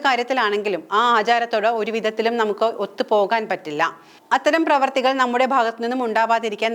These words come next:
നമ്മൾ ഓരോരുത്തരും ശ്രദ്ധിക്കണം." ശബ്ദ സന്ദേശങ്ങൾ പുറത്തു വന്നതോടെ സ്കൂളിനെതിരെ വലിയ രീതിയിലുള്ള പ്രതിഷേധമാണ് ഉയരുന്നത്. സി പി ഐ എമ്മും ഡി വൈ എഫ് ഐയും ഇതിനോടകം പ്രതിഷേധങ്ങളുമായി രംഗത്തെത്തിയിട്ടുണ്ട്.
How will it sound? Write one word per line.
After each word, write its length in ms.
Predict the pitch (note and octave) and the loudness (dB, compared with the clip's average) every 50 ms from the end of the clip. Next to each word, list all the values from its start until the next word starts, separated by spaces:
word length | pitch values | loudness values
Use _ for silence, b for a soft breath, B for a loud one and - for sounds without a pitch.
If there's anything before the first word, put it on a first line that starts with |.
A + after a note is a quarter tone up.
| G#3+ | 0
നമ്മൾ 160 | G3+ G#3+ A3 A3 G#3 | 0 2 2 2 2
ഓരോരുത്തരും 440 | G3+ G#3+ A#3 A#3 A#3+ A3+ A3 A3 G#3+ - | 2 2 2 2 0 -2 -4 -4 -4 -6
ശ്രദ്ധിക്കണം." 460 | - F3 C#3+ D#3 - - D#3 F3 F#3+ - - B B B B B B - - | -8 -8 -8 -8 -8 -4 -4 -4 -4 -4 -8 B B B B B B -2 0
ശബ്ദ 200 | A#3 G#3 G#3 A#3+ B3+ | 0 0 0 0 0
സന്ദേശങ്ങൾ 500 | C4 B3+ A#3+ B3+ C4 - D4 C4+ C4+ C#4+ D4+ D4 C4 | 0 0 0 0 -2 -2 -4 -4 -2 -2 -2 0 0
പുറത്തു 260 | A3+ A3+ A3+ A3+ C4 C4 | 0 0 0 0 0 0
വന്നതോടെ 440 | B3+ C4 B3+ B3 B3 A#3+ G3+ G3+ A#3+ - B B B B - | 0 0 0 0 2 2 2 0 -2 -4 B B B B -8
സ്കൂളിനെതിരെ 640 | - C4+ C4 B3+ C4 C#4 C#4 C4 A3+ B3+ B3 B3 A#3+ G3+ G#3+ | -2 0 2 2 2 0 0 -2 0 0 0 0 0 2 0
വലിയ 260 | G#3+ A3 A3 A3 A#3+ B3 B3 B3+ | 0 0 0 0 0 0 0 0
രീതിയിലുള്ള 420 | B3 A3+ A#3+ B3 A#3 A#3 A#3 A#3+ A#3 A#3+ | -2 -2 -2 -2 0 0 2 0 0 0
പ്രതിഷേധമാണ് 760 | A#3 G#3 G3+ A3 - - A#3+ A3+ A3+ A#3 A#3 A3 G3+ F#3+ E3+ E3+ F#3+ F3+ | -2 -4 -4 -4 -2 -2 0 0 0 0 0 0 0 -2 -2 -4 -4 -4
ഉയരുന്നത്. 440 | F3 E3 D#3+ D#3 E3 D#3+ F#3 G3+ G#3 - - - - _ - - - - | -4 -4 -4 -6 -4 -2 0 0 0 -2 -8 -20 -20 _ -20 -16 -10 -8
സി 80 | C4+ C4 | -6 -4
പി 100 | - C#4+ C#4 C#4 | -2 0 0 0
ഐ 60 | C#4 C#4 | 0 0
എമ്മും 200 | C4+ C4+ C#4 C#4 C#4+ B3+ | 0 -2 -2 -2 0 0
ഡി 80 | B3 A3 | 0 2
വൈ 80 | A3 A#3 A3+ A#3 | 2 2 0 0
എഫ് 160 | A#3 - B3 | -2 -2 -2
ഐയും 180 | A#3 A#3+ B3 B3 A#3 | -2 -2 -4 -6 -4
ഇതിനോടകം 460 | G#3 A3 A3+ A3+ A3 A3+ G#3+ A3+ A#3+ A#3 | -4 -2 0 0 2 0 0 -2 -4 -4
പ്രതിഷേധങ്ങളുമായി 880 | A3+ G#3 G#3+ G#3 - A#3 A3 A3+ A3+ A#3 A#3 A3+ A3+ G#3+ G#3 G3+ G3+ G3 | -6 -6 -6 -4 -2 -2 0 0 0 0 0 2 2 2 2 2 0 0
രംഗത്തെത്തിയിട്ടുണ്ട്. 720 | F#3+ F3 E3+ - - F3+ E3+ F3+ F3 D#3+ D3+ D#3+ D#3 E3 F#3 | 0 0 -2 -2 -2 -4 -4 -4 -6 -10 -8 -8 -4 -2 -2